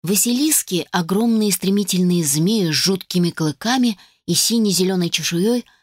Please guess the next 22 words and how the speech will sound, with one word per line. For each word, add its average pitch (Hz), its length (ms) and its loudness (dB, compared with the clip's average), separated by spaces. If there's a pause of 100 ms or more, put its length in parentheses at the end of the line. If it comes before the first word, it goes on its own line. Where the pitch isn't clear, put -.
(140)
ждали 196 400 0
их 214 140 -2
сразу 185 420 -2
же 180 140 -2
в 180 60 -8
холле. 135 520 -6 (800)
Расправиться 190 680 -2
с - 120 -2
ними 185 300 2
оказалось 180 460 -2
сложнее. 165 600 -2 (280)
Впрочем, 254 460 -2
демоны 247 320 0
хорошо 240 400 -2
знали 151 300 0
свое 143 320 -2
дело 220 320 -2 (300)
и 214 100 0
действовали 202 680 0
как 185 260 -4
единый 170 360 0
механизм. 139 560 -2